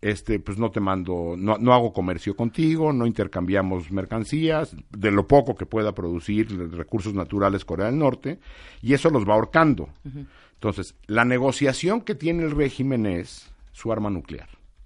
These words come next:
Speaker 2: Claro.
Speaker 1: Es de lo único, de lo que vive el régimen, es invertir en eso para presionar a Occidente para que les echen lana. Entonces, de los och-, finales de los ochenta hasta ay-, antier, o sea, hasta, hasta hoy,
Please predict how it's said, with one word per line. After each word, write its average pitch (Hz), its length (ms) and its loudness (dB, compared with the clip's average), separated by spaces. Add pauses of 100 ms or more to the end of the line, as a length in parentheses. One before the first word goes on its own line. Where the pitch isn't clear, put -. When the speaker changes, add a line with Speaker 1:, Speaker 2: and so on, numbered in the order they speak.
(160)
Speaker 2:
Claro. 117 260 -12 (180)
Speaker 1:
Es 135 140 2
de 147 100 4
lo 139 100 6
único, 165 480 2
de 120 140 2
lo 117 160 4
que 135 120 6
vive 214 440 4 (100)
el 117 140 -2
régimen, 143 640 -2 (480)
es 147 340 0
invertir 120 640 0
en 202 140 4
eso 160 480 2 (120)
para 107 240 4
presionar 117 500 4
a 175 40 8
Occidente 156 580 2
para 123 200 -2
que 110 100 -2
les 104 180 -2
echen 123 320 -2
lana. 73 300 -6 (540)
Entonces, 110 400 -4
de 117 180 4
los 117 220 4
och-, 120 240 -2
finales 156 360 4
de 190 80 2
los 135 120 0
ochenta 127 500 -2
hasta 76 580 -2
ay-, 85 180 -6
antier, 95 460 0
o 92 100 -6
sea, 80 120 -8
hasta, 76 240 -6
hasta 78 220 -2
hoy, 113 360 6